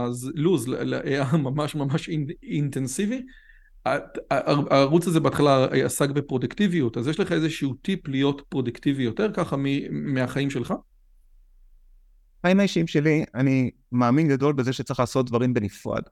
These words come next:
Speaker 2: כשאני בבית, אני רק בבית. כשאני במשרד, אני כל כולי במשרד. כשעסקתי בלימודים, הייתי רק בלימודים. אה, אפשר לעשות דברים מקביליים בחיים, אבל לא באותה שעה. ז-, זו החוויה שלי.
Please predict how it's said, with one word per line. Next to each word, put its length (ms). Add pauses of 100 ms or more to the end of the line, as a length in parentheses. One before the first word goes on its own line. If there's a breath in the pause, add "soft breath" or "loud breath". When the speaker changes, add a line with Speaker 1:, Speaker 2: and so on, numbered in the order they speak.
(580)
Speaker 2:
כשאני 260
בבית, 460
אני 180
רק 180
בבית. 340 (480)
כשאני 240
במשרד, 580
אני 140
כל 220
כולי 180
במשרד. 520 (560)
כשעסקתי 460
בלימודים, 560
הייתי 220
רק 200
בלימודים. 500 (800)
אה, 280 (200)
אפשר 220
לעשות 300
דברים 340
מקביליים 680
בחיים, 460
אבל 160
לא 80
באותה 260
שעה. 240 (1300)
ז-, 280
זו 160 (440)
החוויה 680
שלי. 260